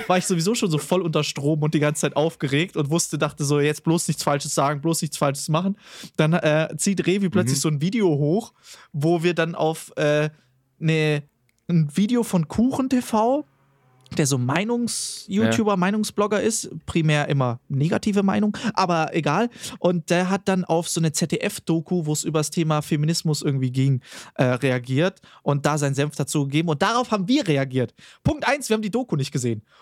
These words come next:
Speaker 1: Punkt zwei, jetzt sollte ich auch noch bei einem ernsthaften Thema, wo es sowieso,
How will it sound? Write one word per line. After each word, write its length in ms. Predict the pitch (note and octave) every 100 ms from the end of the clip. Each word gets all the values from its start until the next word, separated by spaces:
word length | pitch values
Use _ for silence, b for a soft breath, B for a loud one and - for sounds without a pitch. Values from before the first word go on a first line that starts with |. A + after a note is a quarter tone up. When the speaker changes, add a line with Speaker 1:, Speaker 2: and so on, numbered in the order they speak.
| b -
Speaker 1:
Punkt 320 | C#4 - -
zwei, 420 | - F#3+ G3+ D4+ - b
jetzt 180 | F#3+ G3
sollte 260 | G#3 C4+ B3+
ich 140 | G#3+
auch 200 | F#3+ G#3
noch 280 | F#3 A3+ -
bei 120 | F3+
einem 180 | F3+ F3
ernsthaften 640 | F3+ A#3 D#4+ - - F#3+
Thema, 420 | G3 A#3 A3 G3+
wo 80 | A#3+
es 100 | B3+
sowieso, 480 | B3 A3+ A3+ D4